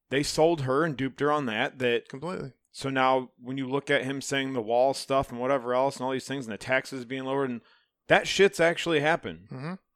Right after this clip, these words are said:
Speaker 1: And
Speaker 2: Absolutely.
Speaker 1: people are like, "Yeah, why wouldn't I?" So
Speaker 2: Right.
Speaker 1: then I always tried to fight back with people to have, like, the, the devil's advocate argument when they would tell me all these things. But it's like,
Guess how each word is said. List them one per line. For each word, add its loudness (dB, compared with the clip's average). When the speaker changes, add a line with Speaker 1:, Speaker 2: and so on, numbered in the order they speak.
Speaker 1:
And 0
Speaker 2:
Absolutely. -4
Speaker 1:
people -2
are 4
like, 4
"Yeah, 4
why 0
wouldn't -2
I?" -10
So -8
Speaker 2:
Right. -2
Speaker 1:
then -4
I 6
always 8
tried 4
to -2
fight 4
back 2
with -10
people -8
to -6
have, -2
like, -4
the, -2
the -10
devil's 2
advocate 4
argument 0
when -6
they 0
would -4
tell -4
me -6
all 0
these -8
things. -8
But -10
it's -8
like, -2